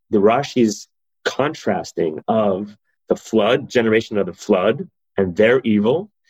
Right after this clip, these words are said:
and the generation of the Tower of Babel and their evil. And basically, Rashi says it's not fair. They both were evil generations, like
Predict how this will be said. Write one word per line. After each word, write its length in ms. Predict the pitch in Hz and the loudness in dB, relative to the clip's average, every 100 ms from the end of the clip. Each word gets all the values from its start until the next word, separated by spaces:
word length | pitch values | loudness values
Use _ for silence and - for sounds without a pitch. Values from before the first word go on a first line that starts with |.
| _ - | _ -4
and 80 | 113 | 0
the 60 | |
generation 520 | 101 131 131 120 - 101 | 2 2 2 0 0 -6
of 100 | 95 | -6
the 60 | |
Tower 280 | - 107 98 | -2 0 0
of 120 | 87 | 0
Babel 380 | 98 92 85 78 | -2 -2 -2 -8
and 100 | 80 | -2
their 180 | 90 90 | 0 0
evil. 360 | 80 - 55 _ _ _ - | 0 -2 -6 _ _ _ -4
And 80 | 101 | 2
basically, 400 | 143 170 139 120 | 2 2 0 2
Rashi 420 | 113 131 - 107 | 2 0 -4 -4
says 220 | - 110 | -2 -2
it's 140 | 101 | -2
not 200 | 131 113 | -4 -2
fair. 300 | - 113 - _ _ _ _ | -2 -2 -4 _ _ _ _
They 120 | 127 | 2
both 280 | 117 151 180 | 6 4 4
were 100 | - | 2
evil 240 | 131 123 104 | 0 0 0
generations, 720 | 101 90 90 87 - - - | -2 -6 -2 -2 -4 -16 -2
like 220 | 120 139 | 0 0